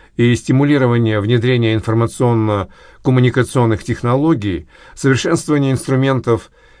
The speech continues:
информирования общественности о нашей деятельности к столетию Всероссийского общества слепых,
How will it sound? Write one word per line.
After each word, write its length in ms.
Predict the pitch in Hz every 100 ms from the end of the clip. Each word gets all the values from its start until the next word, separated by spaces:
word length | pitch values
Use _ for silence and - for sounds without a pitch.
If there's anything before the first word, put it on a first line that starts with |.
| _
информирования 1040 | 139 139 - 143 147 139 113 107 104 101 92
общественности 1080 | - 107 - 139 131 - 117 107 95 -
о 100 | 104
нашей 340 | 107 117 - 113
деятельности 680 | 98 151 - 113 98 - 101
к 60 |
столетию 720 | - 117 113 117 - 104 90 - - - -
Всероссийского 800 | - 123 113 - 110 - 104
общества 600 | 98 117 113 - 95 104
слепых, 640 | 98 113 113 - 185 -